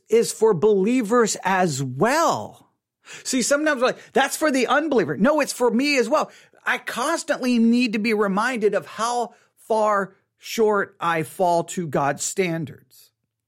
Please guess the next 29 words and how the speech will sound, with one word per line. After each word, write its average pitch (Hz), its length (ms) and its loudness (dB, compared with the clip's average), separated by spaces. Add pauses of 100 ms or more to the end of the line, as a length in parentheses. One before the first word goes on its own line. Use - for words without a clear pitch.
(1160)
That, - 240 -2
look, 220 360 -2
the 170 100 0
more 254 460 2
you, 233 160 0
the 202 180 0
law 214 440 2
is 175 280 -2
used, 208 380 -2 (200)
it 214 180 0
is 302 300 -2
used 262 220 -2
that 185 140 -2
way 180 100 -2
for 175 160 -6
the 156 140 -2
unbeliever, 135 440 -4 (220)
but 233 140 0
it's - 100 -6
gotta 269 180 0
be 269 120 0
used 247 300 0
this 220 180 -2
way 214 100 2
for 208 160 -2
the 196 100 0
believer 175 480 0
as 151 140 -2
well. 190 240 0